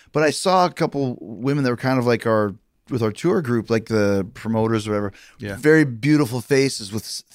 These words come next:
Speaker 1: like, heavy makeup, like
Speaker 2: Yeah.
Speaker 1: models.
Speaker 2: Yeah.
Speaker 1: And I said, "Well, how come you guys can have this makeup and other girls can't show their faces?" It was something to do with, like, some kind of a different religion,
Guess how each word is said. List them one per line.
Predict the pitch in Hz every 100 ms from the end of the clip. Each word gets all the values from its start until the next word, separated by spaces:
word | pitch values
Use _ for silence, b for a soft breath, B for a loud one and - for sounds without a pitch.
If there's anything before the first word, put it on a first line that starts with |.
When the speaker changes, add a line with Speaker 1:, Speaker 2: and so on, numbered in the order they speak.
| - -
Speaker 1:
like, | 120 -
heavy | - 143 143
makeup, | 139 135 135 139 135 135
like | 127
Speaker 2:
Yeah. |
Speaker 1:
models. | 151 202 190 - - - -
Speaker 2:
Yeah. | 107 98 B B
Speaker 1:
And | 180
I | 165
said, | - 160
"Well, | 156
how | 180
come | - 160
you | 170
guys | 165 151 143 -
can | - 135 123 120
have | 120 123 123 113
this | 117
makeup | 123 139 151 123 120
and | 117 113 117
other | 120 117
girls | 123 117 113 -
can't | 120 107
show | 113
their | 107
faces?" | - 123 143 113
It | 117
was | 117
something | - 160 175 175
to | 139
do | 127
with, | 131 120 120
like, | 110 - B B B B B
some | - 147
kind | 147 147
of | 123
a |
different | 110 117 131 - 123 - _ -
religion, | 123 110 117 117 160 190